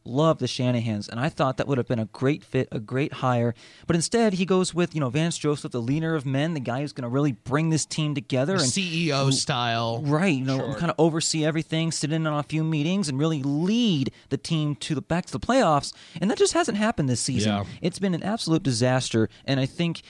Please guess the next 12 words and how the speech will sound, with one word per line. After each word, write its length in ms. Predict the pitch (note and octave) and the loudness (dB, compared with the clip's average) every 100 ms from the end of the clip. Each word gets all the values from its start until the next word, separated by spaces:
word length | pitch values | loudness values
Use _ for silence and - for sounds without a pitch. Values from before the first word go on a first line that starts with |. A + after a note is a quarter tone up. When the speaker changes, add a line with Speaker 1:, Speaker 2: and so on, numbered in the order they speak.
| - | -2
Speaker 1:
when 100 | C#3+ | 0
you 80 | |
look 240 | D#3+ G3 F#3+ | 2 2 0
at 140 | E3+ | -2
a 100 | C3 - - | -2 -6 -2
coach 440 | D3+ A#2 - - - _ | 2 2 0 -12 -16 _
who 120 | - D3 | 0 2
was 180 | C3+ | 4
a 60 | C3 | 2
defensive 360 | A#2+ D3+ E3 D3 | 0 -2 -2 -2
backs 240 | A#2+ - | -2 0
coach, 380 | - A2+ B2 | 2 2 0